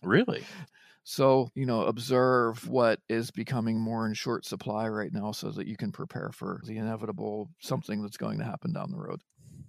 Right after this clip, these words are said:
Speaker 1: You know, there's only one thing about that that makes me happy, and that is that people are focusing on hygiene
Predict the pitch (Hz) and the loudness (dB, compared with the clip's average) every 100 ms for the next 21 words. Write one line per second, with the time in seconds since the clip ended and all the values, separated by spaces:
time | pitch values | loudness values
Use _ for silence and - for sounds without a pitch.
0 | - - - - 113 113 85 110 80 82 | -18 -18 -12 -2 0 2 0 -2 -2 -2
1 | 95 95 110 76 67 - 80 - 78 90 | 0 0 -2 -2 -4 -4 -4 -4 -6 -6
2 | - 73 73 98 - 76 76 90 92 82 | -6 -8 -4 -4 -2 -4 -2 -2 0 -2
3 | 76 76 - 95 98 87 76 67 - 92 | -2 -6 -4 -6 -4 -4 -4 -6 -2 -4
4 | - - 80 73 69 90 101 202 71 67 | -2 -4 -4 -6 -6 -2 0 -2 -8 -10
5 | - | -14